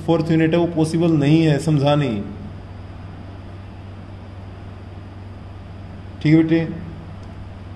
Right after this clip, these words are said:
फिफ्थ यूनिट की वीडियो डालूंगा और सेवंथ की डालूंगा, दो यूनिट आपको करवा दूंगा अभी। उसके बाद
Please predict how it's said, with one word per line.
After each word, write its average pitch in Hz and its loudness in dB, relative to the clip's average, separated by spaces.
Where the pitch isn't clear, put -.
फिफ्थ 160 8
यूनिट 170 6
की 180 4
वीडियो 165 6
डालूंगा 170 8
और 185 6
सेवंथ 156 6
की 165 6
डालूंगा, 127 4
दो 147 6
यूनिट 160 6
आपको 156 6
करवा 156 8
दूंगा 147 4
अभी। 123 2
उसके 151 0
बाद 170 4